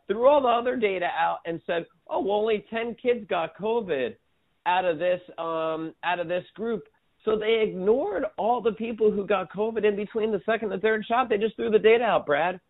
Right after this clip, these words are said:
Ninety, ninety-five percent of the data, and just went with a, "Oh, well, it's been, um, eight, you know, twenty-one days since we gave them this shot at the end of April," which was eight weeks after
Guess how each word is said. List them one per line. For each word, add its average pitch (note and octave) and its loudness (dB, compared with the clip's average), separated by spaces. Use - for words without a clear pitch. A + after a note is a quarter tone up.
Ninety, G#3+ 2
ninety-five G#3 0
percent F#3+ 0
of F3+ -4
the F3 -2
data, F#3 0
and F#3 0
just G3+ 0
went F#3+ 2
with F3+ 0
a, E3 4
"Oh, A#3+ 6
well, D#3+ 2
it's F3 -4
been, F#3+ -4
um, E3 -6
eight, F#3+ -2
you F3+ -6
know, E3 -6
twenty-one G3+ 0
days F#3 -2
since E3+ -6
we E3 -2
gave E3 -2
them D3 0
this F3+ 0
shot F#3 0
at - -10
the D#3 -4
end D#3 0
of D3 0
April," C3 0
which D3 0
was C#3+ 4
eight F3+ -2
weeks F3 0
after C#3+ -2